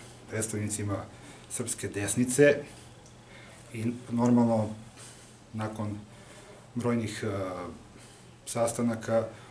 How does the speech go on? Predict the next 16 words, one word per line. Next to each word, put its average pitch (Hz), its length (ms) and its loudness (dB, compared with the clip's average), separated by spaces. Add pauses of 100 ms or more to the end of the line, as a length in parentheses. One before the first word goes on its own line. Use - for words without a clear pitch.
(120)
odlučili 110 420 0
smo, 110 120 -2
znači, 107 280 -2
da, 104 200 0
evo, 101 160 2
danas 107 520 0 (640)
od 107 100 -4
osamnaest 107 640 0 (220)
časova 113 640 6 (540)
održimo 107 480 2
skupštinu, 135 580 4 (600)
osnivačku 117 480 2 (160)
skupštinu 117 500 2 (140)
srpske 113 280 -2
desnice, 107 480 6
e, 120 120 10